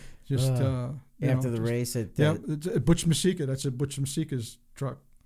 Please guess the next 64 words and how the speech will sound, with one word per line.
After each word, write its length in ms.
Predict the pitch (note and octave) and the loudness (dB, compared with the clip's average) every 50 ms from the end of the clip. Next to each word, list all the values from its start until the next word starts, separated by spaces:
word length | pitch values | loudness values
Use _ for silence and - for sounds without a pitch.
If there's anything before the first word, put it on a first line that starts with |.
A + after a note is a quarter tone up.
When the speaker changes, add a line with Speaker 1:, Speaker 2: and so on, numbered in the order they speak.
| - - - - - - - | -20 -20 -20 -20 -16 -6 -2
Speaker 2:
Oh, 120 | D#3+ D3+ | 0 0
it 80 | D3 D#3 | 2 2
is. 100 | F3 D#3+ | 2 2
Speaker 1:
Because 200 | A#2+ F2+ C#3 B2 | 2 2 2 2
Speaker 2:
Okay. 100 | A2+ - | 2 2
Speaker 1:
Butch, 220 | E3 D3+ - - D3+ | 2 2 2 0 2
Butch 260 | C#3+ D3+ D3 - - | 2 2 2 0 -2
used 160 | D3+ C#3 - | -2 -2 -2
to 60 | - B2+ | -4 -4
sell 280 | - - D3 C#3 C3+ C3+ | 0 0 2 2 2 0
the 80 | C3+ | 0
tires 500 | C3 - C#3+ C3+ C3+ C3+ C3 C3+ C3+ C3 C3 | -2 -2 -2 -2 0 0 0 0 0 0 2
and 100 | C3+ C3 | 0 0
gas 460 | A#2 C3+ B2+ B2+ B2+ B2+ C3 B2+ - | 0 0 0 0 0 -2 -2 -4 -4
and 200 | - B2+ B2 A#2 - - - | -4 -6 -6 -6 -8 -10 -10
Speaker 2:
The 60 | G#2 F#2 - | -10 -6 -4
Speaker 1:
all 160 | - C#3 C#3 C#3 | 0 2 2 4
of 20 | |
Speaker 2:
parts. 40 | C#3 C3+ C3+ | 4 4 2
Speaker 1:
that 140 | C3+ C3 B2 | 2 2 0
at 60 | A#2 - | -2 -4
the 40 | |
time, 320 | A#2 - C3+ C3 C3 B2+ C3 | -4 -4 -2 -2 0 0 -2
right? 80 | B2+ B2+ | -2 -2
And, 80 | C3 C3 | 0 0
it, 60 | C3 | 0
and 260 | B2+ C#3 C#3 C#3 C#3 C#3 | 2 4 6 6 8 6
he 80 | D3 | 6
was 100 | D3 C3 | 4 2
parked 300 | - - C#3+ C#3 C#3 - | -2 -2 -4 -4 -4 -4
right 120 | C#3 B2+ B2+ | -6 -6 -6
next 200 | B2 B2 - - | -6 -6 -8 -8
to 100 | C3 B2 | -8 -8
us, 260 | C3 B2 A2 - - - - | -6 -8 -8 -10 -14 -16 -12
Freddie, 300 | - C#3+ C3+ A#2+ A#2+ C#3 - - - | -10 -10 -8 -8 -10 -14 -16 -14 -12
at 120 | C#3 B2 | -12 -8
the 80 | - B2 | -4 -2
time. 140 | C3 C#3+ C3+ | 0 0 0
Speaker 2:
Okay. 320 | A#2 - A#2+ F#2 F2+ F#2 G2+ G#2+ - - - - - - | 0 -2 -2 -2 -4 -4 -6 -8 -12 -16 -16 -16 -12 -8
Speaker 1:
So, 140 | A2 A2 C3 B2+ | -6 -4 -2 -2
Speaker 2:
Okay. 100 | B2 B2 | -2 -2
Speaker 1:
uh, 160 | B2+ B2 B2 A#2+ B2 C#3+ | -2 -4 -6 -6 -8 -8
but 240 | - C3 B2+ - - | -10 -10 -10 -10 -8
yeah, 320 | B2+ C3+ C#3+ D#3 D3+ D3 C3+ C3+ | -8 -8 -6 -6 -6 -8 -8 -10
she, 400 | - - - F3 F3 E3+ D#3 D#3 | -10 -8 -8 -6 -6 -4 -6 -6
uh, 140 | D3+ D3 C3+ - - - - - | -6 -8 -10 -12 -14 -20 -10 -2
you 100 | - G#3 | 2 4
know, 100 | G3+ F#3 F3+ | 6 6 8
and 100 | F3 E3+ | 8 6
that, 160 | F#3 G3+ - | 6 6 4
that's, 320 | E3+ E3+ E3+ - - - | 4 2 4 2 0 -4
like 220 | - D#3+ D#3 - D#3+ | -2 -4 -2 0 0
I 40 | C#3+ | 0
said, 200 | - - D3+ C#3+ | 0 -2 -4 -6
that's 160 | D#3+ - - | -6 -6 -4
how 60 | G3+ | -4
I 60 | F3 D3+ | -4 -4
got 160 | D3 D3+ - | -4 -4 -4
to 80 | - B2 | -4 -4
know 120 | G#2+ C3 C#3+ | -4 -4 -4
all 220 | C#3 B2 A#2+ A#2+ | -4 -6 -6 -6
these 160 | B2 B2 A#2+ - | -6 -8 -8 -10
guys. 180 | B2 A2+ - C3+ | -10 -12 -6 -2
'Cause 220 | - D#3+ C#3 - | 0 0 0 -2